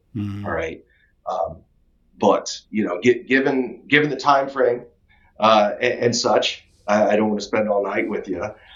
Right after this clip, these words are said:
Speaker 2: on this one, although I could. Uh, I, I'll, I'll reference one. Uh, I, I, um,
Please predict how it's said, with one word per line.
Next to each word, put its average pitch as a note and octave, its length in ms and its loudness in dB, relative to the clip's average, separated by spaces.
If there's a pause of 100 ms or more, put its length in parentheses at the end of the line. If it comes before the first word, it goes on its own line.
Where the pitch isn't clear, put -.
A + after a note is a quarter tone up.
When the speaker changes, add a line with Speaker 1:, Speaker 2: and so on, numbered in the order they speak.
(120)
Speaker 2:
on G2+ 200 4
this F#2 180 0
one, G2 80 -2
although G2 280 0
I - 80 -2
could. - 500 0 (300)
Uh, G2+ 260 4
I, B2+ 100 2 (120)
I'll, C3+ 240 -2
I'll D3+ 140 0
reference C3 440 -4
one. - 360 -12
Uh, G2+ 60 -2
I, E2 380 -6
I, C#2+ 680 -12
um, - 140 -20